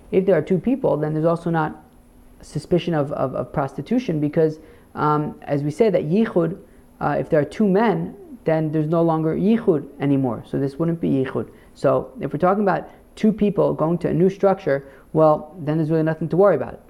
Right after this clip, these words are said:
The thing isn't gonna fall down. Don't have to about, you don't have to worry about evil spirits, and it's not an issue of yichud. So the, my answer is betray ufritze. No, it's talking about two people who are, you know, shtickle, uh, prutzim. We don't, we don't trust them, even if,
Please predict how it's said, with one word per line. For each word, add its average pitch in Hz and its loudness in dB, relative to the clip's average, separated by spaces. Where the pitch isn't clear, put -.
The - -20
thing 165 2
isn't 185 2
gonna 202 0
fall 208 4
down. 139 0
Don't 156 2
have 196 2
to 208 2
about, 185 0
you 156 0
don't 175 2
have 180 -2
to 196 4
worry 185 4
about 165 0
evil 165 0
spirits, 135 -2
and 143 -4
it's 143 -8
not 175 0
an 190 2
issue 196 2
of 196 4
yichud. 247 0
So - -8
the, 151 -2
my 139 0
answer 208 2
is 175 2
betray 180 2
ufritze. - -2
No, 143 -6
it's - -18
talking 190 -2
about 165 -8
two 190 0
people 175 0
who 156 0
are, 147 2
you 139 -4
know, 135 -2
shtickle, 156 2
uh, 147 2
prutzim. 220 2
We 185 6
don't, 196 4
we 214 0
don't 226 2
trust 190 0
them, 170 0
even 202 2
if, 208 0